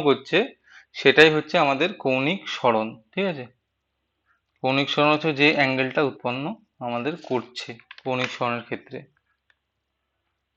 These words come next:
এবারে কি কৌণিক সরণ হয়ে গেল, কৌণিক গতিবেগ কাকে বলা হয়? গতিবেগ normally-র ক্ষেত্রে যেভাবে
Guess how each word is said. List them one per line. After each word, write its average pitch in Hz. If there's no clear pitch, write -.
এবারে 185
কি -
কৌণিক 165
সরণ 151
হয়ে 165
গেল, 147
কৌণিক 151
গতিবেগ 175
কাকে 120
বলা 110
হয়? 123
গতিবেগ 156
normally-র 147
ক্ষেত্রে 175
যেভাবে 151